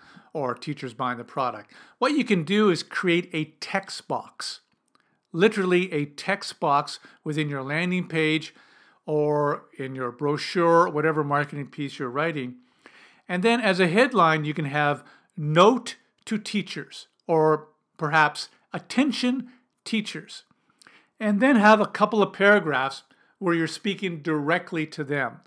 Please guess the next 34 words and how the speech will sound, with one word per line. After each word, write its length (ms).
So 220
most 440
of 100
the 100
promotion 600
will 160
be 180
directed 420
at 140
lawyers, 580
but 360
to 100
make 280
the 80
teachers 560
feel 400
important, 640
so 180
they 100
don't 160
feel 140
like 140
second-class 580
prospects, 600
and 140
to 60
speak 380
directly 360
to 100
them, 240
you 100
have 180
a 60
special 760